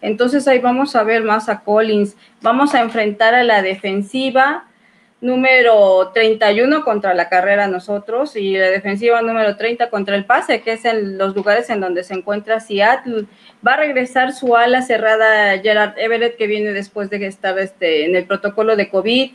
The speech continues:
y viene el centro Pousic, que no ha jugado con ellos los primeros cuatro juegos porque estaba lesionado y no sal-, salió, entonces ellos dos regresan. Vamos a ver, o vamos a lo mejor a tener problemas por ahí con Jamal Adams, que es un safety fuerte,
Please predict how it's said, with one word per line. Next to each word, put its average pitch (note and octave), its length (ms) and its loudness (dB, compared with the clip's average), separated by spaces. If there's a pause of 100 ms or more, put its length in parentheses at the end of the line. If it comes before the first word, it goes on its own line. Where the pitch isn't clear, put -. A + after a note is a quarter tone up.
(280)
y A#3+ 100 -6
viene B3+ 260 2
el C4+ 80 2
centro B3+ 380 0
Pousic, D4 480 -2
que B3 140 0
no A#3+ 200 4
ha A#3+ 220 4
jugado A#3 420 2
con A3+ 140 0
ellos A3 180 0
los A3 140 -4
primeros G#3 500 -6
cuatro G#3+ 320 -4
juegos A3+ 380 0
porque E3+ 720 0
estaba F3+ 340 0
lesionado G3 720 -4 (300)
y F3+ 100 -10
no F3 100 -6
sal-, E3 300 -4
salió, G#3+ 420 2
entonces B3+ 400 -2
ellos A#3+ 260 0
dos A#3 140 2
regresan. A3 720 -2 (340)
Vamos C#4 400 -2
a A3 100 2
ver, B3+ 360 2 (160)
o G#3+ 80 0
vamos B3 300 0
a A3+ 80 2
lo G3+ 100 -2
mejor G3 320 -2
a A#3+ 100 0
tener G#3+ 300 -6
problemas G#3+ 520 -4
por G3 220 -6
ahí G3 200 -2
con F#3 640 -4
Jamal G#3+ 420 2
Adams, G#3+ 460 0
que G3+ 100 -10
es G3+ 100 -12
un A3 140 -10
safety G3+ 380 -12
fuerte, A#3+ 520 -4